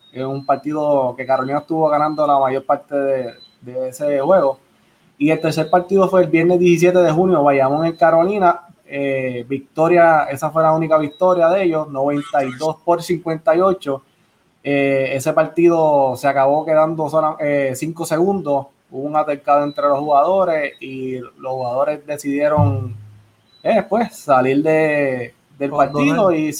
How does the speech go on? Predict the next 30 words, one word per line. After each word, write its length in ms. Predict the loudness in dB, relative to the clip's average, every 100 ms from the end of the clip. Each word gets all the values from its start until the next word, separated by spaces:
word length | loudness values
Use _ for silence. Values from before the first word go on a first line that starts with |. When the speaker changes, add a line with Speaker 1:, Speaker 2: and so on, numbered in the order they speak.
| -12 -12
Speaker 1:
y 120 | -2 2
abandonar 520 | 4 2 2 0 0
el 80 | 2
partido 500 | 0 0 0 0 0
y 360 | -2 -2 -4
se, 360 | -8 -6 -6 -6
se 120 | -6
acabó 320 | -4 -2 -2
quedando 800 | 0 -2 -2 0 4 4 2 -2 _ _ _ _ -8
cinco 360 | -6 -4 -4
segundos. 680 | 0 -2 -2 -8 -10 -12 -14 _ _ _ _ -4
Este, 800 | -4 -4 -4 -2 0 0 -2 -2
Speaker 2:
Es 100 | -4
algo 220 | -4 -4
que 120 | -4
lo 140 | -4 -4
veo 220 | -6 -8
bien 160 | -12
un 120 | -12 -12
professional 600 | -12 -14 -16 -18 -18 -16
de 120 | -14
parte 320 | -16 -16 -14
de, 200 | -12 -4
Speaker 1:
de, 160 | 0 0
Speaker 2:
pues. 280 | -2 -16 -4
Speaker 1:
de 160 | 2
verdad 220 | 4 4 4
que 100 | 2
sí, 180 | 0
uno, 380 | 0 0 0 -2